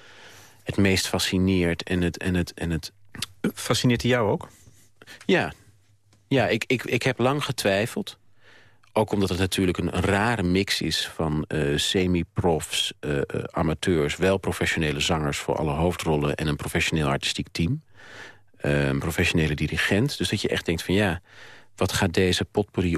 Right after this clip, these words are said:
Speaker 1: op, eh, opleveren?" Maar je merkt hoe g-, hoe, hoe s-, hoe eerder je amateurs bijna confronteert met de profs... dat ze zich meteen
Speaker 2: Ja.
Speaker 1: optrekken. Dat is ongelooflijk. Ongelooflijk. Ik heb nu al drie koorrepetities gehad. En, en, en, en ook al, eh, eh, gisteren met het kinderkoor gewerkt. Dus het, Carmen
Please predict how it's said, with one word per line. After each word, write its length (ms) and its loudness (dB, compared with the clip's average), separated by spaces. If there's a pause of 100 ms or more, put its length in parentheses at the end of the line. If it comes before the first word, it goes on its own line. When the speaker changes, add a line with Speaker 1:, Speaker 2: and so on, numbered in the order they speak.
(100)
Speaker 1:
op, 180 0 (240)
eh, 120 -6 (100)
opleveren?" 640 2
Maar 100 2
je 100 4
merkt 280 2
hoe 160 0
g-, 200 -2
hoe, 320 0
hoe 180 2
s-, 140 0
hoe 260 -2
eerder 280 2
je 100 2
amateurs 560 0
bijna 380 2 (400)
confronteert 840 2
met 180 0
de 140 -8
profs... 420 0
dat 140 0
ze 120 0
zich 160 -2
meteen 340 2
Speaker 2:
Ja. 100 4
Speaker 1:
optrekken. 400 -2
Dat 140 -4
is 80 -2 (120)
ongelooflijk. 880 0 (760)
Ongelooflijk. 720 0
Ik 120 -8
heb 120 0
nu 100 4
al 80 4
drie 220 0
koorrepetities 680 -2
gehad. 360 -2
En, 220 0
en, 200 2
en, 280 0
en 280 0 (360)
ook 160 2
al, 300 2
eh, 500 2
eh, 60 0
gisteren 420 0
met 100 0
het 100 -2
kinderkoor 480 0
gewerkt. 460 -4
Dus 120 -8
het, 160 -8
Carmen 220 0